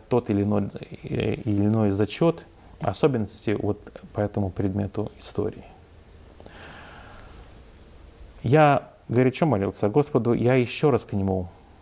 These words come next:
пришел, к этому учителю, я его застал в таком расположении,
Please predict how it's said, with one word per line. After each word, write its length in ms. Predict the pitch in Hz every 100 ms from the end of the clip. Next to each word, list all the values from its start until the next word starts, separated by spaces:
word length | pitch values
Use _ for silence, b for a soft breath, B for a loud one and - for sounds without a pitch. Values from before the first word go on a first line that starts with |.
| -
пришел, 400 | 104 95 - 156
к 80 | 147
этому 300 | 127 123 113
учителю, 680 | 110 - 120 120 107 107 -
я 240 | 104 113
его 240 | 110 104 101
застал 380 | 98 - 113 101
в 20 |
таком 300 | - - 101
расположении, 880 | 95 - - 104 107 143 143 131 113